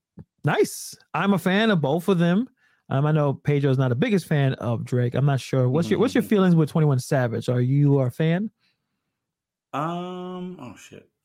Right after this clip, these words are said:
Speaker 2: I, I don't know. I, it's okay. There's a few songs I've heard of his that are all right. Um,
Speaker 1: Okay.
Speaker 2: he's got a unique kind of flow. He's okay. He's
Speaker 1: Yeah,
Speaker 2: not,
Speaker 1: he sounds like you
Speaker 2: he's
Speaker 1: just
Speaker 2: not
Speaker 1: wo-, he
Speaker 2: somebody I'm
Speaker 1: sounds
Speaker 2: gonna
Speaker 1: like
Speaker 2: listen, yeah, I'm not gonna, like,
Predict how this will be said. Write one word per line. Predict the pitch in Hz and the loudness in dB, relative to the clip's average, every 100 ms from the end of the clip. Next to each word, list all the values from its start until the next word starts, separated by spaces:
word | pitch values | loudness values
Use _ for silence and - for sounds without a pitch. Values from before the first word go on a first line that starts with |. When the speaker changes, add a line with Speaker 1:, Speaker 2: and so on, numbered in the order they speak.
| _ _ | _ _
Speaker 2:
I, | 135 175 202 202 208 214 214 185 _ _ _ _ _ _ | -2 0 0 2 2 0 -2 -6 _ _ _ _ _ _
I | 156 175 | -6 -4
don't | 190 | 0
know. | 180 180 | 0 0
I, | 165 - _ | -2 -4 _
it's | 165 175 | -4 -2
okay. | 165 - 92 - | -2 -2 -6 -4
There's | 120 127 | -6 -6
a | 127 | -4
few | - 147 | 0 0
songs | 143 131 123 110 | 0 -2 0 -2
I've | 104 | -2
heard | 110 | -2
of | 107 | 0
his | 107 98 | 0 -2
that | 95 | -4
are | 95 | -4
all | 95 92 | -2 0
right. | 92 104 - _ _ _ _ _ | 0 -2 -6 _ _ _ _ _
Um, | 95 98 98 117 123 - | -4 -2 -2 -2 -4 -6
Speaker 1:
Okay. | 92 | -10
Speaker 2:
he's | 139 | -2
got | 160 | -2
a | |
unique | 120 131 127 131 | 0 -2 -2 -4
kind | 135 | -4
of | 117 | -6
flow. | - 101 101 | -6 -4 -2
He's | 120 170 | -2 -6
okay. | 175 - 67 - _ _ | -8 -10 -12 -14 _ _
He's | 127 | -8
Speaker 1:
Yeah, | 131 | -2
Speaker 2:
not, | 127 117 - | -2 -2 -4
Speaker 1:
he | |
sounds | 151 202 | 0 2
like | 185 | 4
you | 160 | 4
Speaker 2:
he's | 165 | 2
Speaker 1:
just | 151 | 2
Speaker 2:
not | 151 | 0
Speaker 1:
wo-, | |
he | 151 | 2
Speaker 2:
somebody | 135 - 131 | 2 2 0
I'm | |
Speaker 1:
sounds | - | 0
Speaker 2:
gonna | - | 0
Speaker 1:
like | - | 0
Speaker 2:
listen, | 117 117 - _ _ _ _ | -2 -6 -12 _ _ _ _
yeah, | 147 - | -6 -4
I'm | 143 | -2
not | 147 | -2
gonna, | 160 147 | 0 0
like, | 131 110 | 0 -4